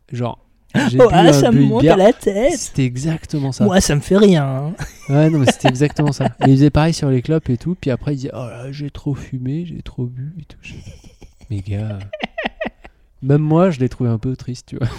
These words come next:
Speaker 1: <laughs> Et du- <laughs> genre, avec le recul que j'avais à l'époque, je trouvais
Speaker 2: Mm.
Speaker 1: qu'il exagérait quand même, qu'il forçait vraiment le trait.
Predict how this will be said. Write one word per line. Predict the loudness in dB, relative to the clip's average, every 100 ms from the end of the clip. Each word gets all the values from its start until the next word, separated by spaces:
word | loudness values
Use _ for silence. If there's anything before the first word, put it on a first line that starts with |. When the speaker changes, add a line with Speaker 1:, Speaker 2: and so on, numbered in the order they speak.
| 2 2 -4
Speaker 1:
<laughs> | -8 -4
Et | -2
du- | 2 6 6 6 2 2 0
<laughs> | -2 -4 -6 -6 -6
genre, | -4 -2
avec | 2 0 0
le | -2 0
recul | 0 0 -4
que | -4
j'avais | -2 -2 -2
à |
l'époque, | -2 -2 -4 -6 -12
je | -4
trouvais | -2 -2
Speaker 2:
Mm. |
Speaker 1:
qu'il | -4 -8 -10 -12 -10
exagérait | -10 -6 -8 -6 -8 -8 -6
quand | -6 -4 -8
même, |
qu'il | -8 -12 -8
forçait | -8 -6 -8
vraiment | -6 -6
le | -6
trait. | -6 -10